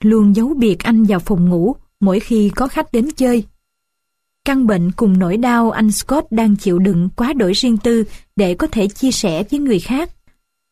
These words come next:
Tôi và các chị đã tìm mọi cách để rời khỏi gia đình càng nhanh càng tốt, kết hôn sớm hoặc vào đại học ở thành phố khác. Nhiều năm sau, có lần tôi nghe một nhà tâm lý học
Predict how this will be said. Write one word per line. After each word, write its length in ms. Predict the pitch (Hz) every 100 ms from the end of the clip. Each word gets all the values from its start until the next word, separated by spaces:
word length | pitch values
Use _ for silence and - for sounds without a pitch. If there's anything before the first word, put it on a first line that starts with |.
| -
Tôi 320 | 233 220 196
và 100 | 202
các 240 | 170 302 -
chị 280 | 196 170 160 -
đã 120 | 185 240
tìm 320 | - 214 185
mọi 180 | 180 170
cách 200 | 330 349
để 240 | 208 196 196
rời 240 | 233 208
khỏi 260 | 175 175 214
gia 120 | 262
đình 260 | 208 190 170 -
càng 260 | 220 190 185
nhanh 220 | 254 254 214
càng 200 | 220 180 165
tốt, 240 | 247 370 - - _ _ _ _
kết 180 | 294 330
hôn 200 | 233 220
sớm 380 | - 226 226 330 -
hoặc 160 | 214 -
vào 180 | 208 190
đại 160 | 175
học 260 | 180 196 -
ở 100 | 208
thành 180 | - 180
phố 200 | - 247
khác. 320 | - 294 349 - _ _ _ _ _ _ _ _ _ _ -
Nhiều 200 | 220 190
năm 200 | 226 233
sau, 320 | - 233 220 - - -
có 140 | - 247
lần 360 | 302 214 180 170
tôi 100 | 220
nghe 280 | 214 214 202
một 220 | 196 185
nhà 200 | 202 180
tâm 220 | 220 214
lý 180 | 214 262
học 260 | 254 175